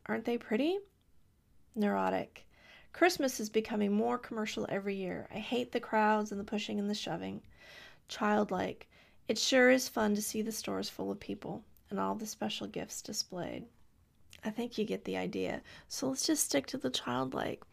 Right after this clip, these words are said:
Let's get some inspiration here. "I don't think the big day will ever get here. I just can't wait.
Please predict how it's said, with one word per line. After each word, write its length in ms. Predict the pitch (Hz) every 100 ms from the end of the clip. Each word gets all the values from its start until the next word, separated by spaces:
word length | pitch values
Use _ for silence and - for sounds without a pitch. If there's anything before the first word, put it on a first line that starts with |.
| - -
Let's 160 | 320
get 180 | - 349
some 180 | 320 269
inspiration 840 | 262 285 - 226 220 220 - 190
here. 300 | 202 175 202 - - - - - - - _ _ _ - - _ _ - - _ _ - - - - - - -
"I 160 | 247 294
don't 200 | 302 269
think 180 | 247 -
the 80 |
big 220 | 214 214 202
day 220 | 202 196
will 160 | 208 -
ever 220 | 202 220
get 200 | 214 214
here. 340 | - 202 202 - _
I 80 | -
just 180 | 254 285
can't 260 | - 320 -
wait. 400 | 349 381 -